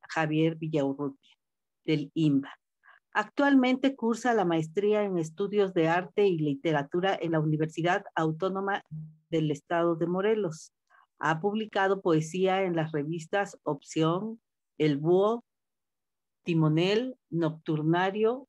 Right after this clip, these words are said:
Cultura de Veracruz y El Comité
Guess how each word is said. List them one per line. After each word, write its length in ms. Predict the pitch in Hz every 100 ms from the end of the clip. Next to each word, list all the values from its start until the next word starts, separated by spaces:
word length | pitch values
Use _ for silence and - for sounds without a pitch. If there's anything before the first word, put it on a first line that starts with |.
| _
Cultura 500 | 180 165 160 196 196
de 80 | 156
Veracruz 760 | 151 139 139 190 233 247 - _ -
y 140 | 175
El 140 | 160 156
Comité 680 | 160 151 156 - 202 254